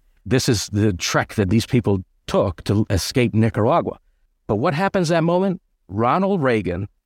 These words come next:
decides that he's going to tell the world what he knew of the Iran-Contra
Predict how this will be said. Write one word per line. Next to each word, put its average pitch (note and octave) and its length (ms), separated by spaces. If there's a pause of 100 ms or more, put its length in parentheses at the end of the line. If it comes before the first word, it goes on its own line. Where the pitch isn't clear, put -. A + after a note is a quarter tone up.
(160)
decides C3+ 680
that A2 140
he's G2+ 180
going C3 200
to - 120
tell C3 260
the C#3+ 80
world G2+ 340
what A#2 260
he D3+ 200
knew G#2 240
of G2+ 160
the G2+ 160
Iran-Contra A#2 960